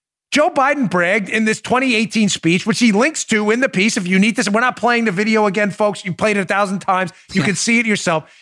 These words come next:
Speaker 1: He admitted to a foreign policy group that he threatened to fire the prosecutor. That's it. Period.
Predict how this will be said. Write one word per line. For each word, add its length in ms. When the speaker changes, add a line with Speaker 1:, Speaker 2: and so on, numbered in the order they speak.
Speaker 1:
He 140
admitted 400
to 120
a 40
foreign 340
policy 380
group 180
that 100
he 80
threatened 320
to 60
fire 300
the 80
prosecutor. 760
That's 200
it. 180
Period. 580